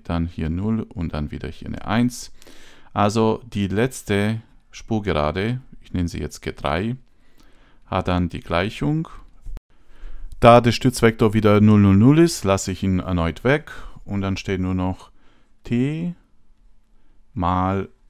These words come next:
minus eins, null und eins. Gut, jetzt könnten wir entsprechend alle diese drei Spurgeraden in unser Koordinatsystem eintragen. Fangen wir doch mit G eins an.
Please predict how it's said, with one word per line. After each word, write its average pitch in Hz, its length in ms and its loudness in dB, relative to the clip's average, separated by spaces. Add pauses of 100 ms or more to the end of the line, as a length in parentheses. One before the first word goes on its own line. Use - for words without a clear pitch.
(1080)
minus 143 380 2
eins, 113 540 -2 (100)
null 87 520 -2 (360)
und 120 180 0
eins. - 480 -16 (1600)
Gut, - 280 2 (120)
jetzt - 520 2
könnten 196 340 6
wir 185 340 4
entsprechend 151 720 2
alle 170 340 4
diese 160 280 -2
drei 117 320 2
Spurgeraden 113 1120 2
in 104 340 4
unser 95 300 0
Koordinatsystem 92 880 -2
eintragen. 104 760 -2
Fangen 185 360 -2
wir 156 120 -4
doch 139 280 -2
mit 101 320 0
G 95 180 2
eins 120 380 0
an. 98 400 -2